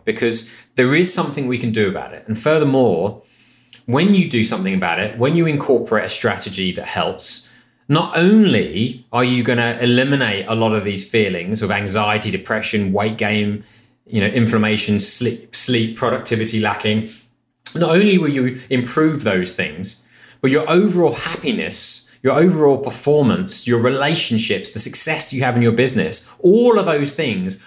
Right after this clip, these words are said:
are gonna come to you a lot easier. So it's really important that you realize that recovery is as important as the effort to the, to your work that you put in. It's really, really important. In fact,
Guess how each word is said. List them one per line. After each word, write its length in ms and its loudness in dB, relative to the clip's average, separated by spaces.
are 140 -2
gonna 120 -2
come 240 -6
to 140 -6
you 80 2
a 20 2
lot 280 -2
easier. 420 -4
So 120 0
it's 120 0
really 400 2
important 520 -2
that 80 -8
you 160 0
realize 880 0
that 380 -4
recovery 840 -2
is 220 -2
as 240 -2
important 760 -2
as 160 -2
the 220 -4
effort 500 -6
to 140 -2
the, 240 -6
to 320 -2
your 200 2
work 600 0
that 80 -6
you 120 -4
put 160 -2
in. 160 -2
It's 320 -20
really, 420 0
really 200 0
important. 380 -8
In 80 -6
fact, 360 -6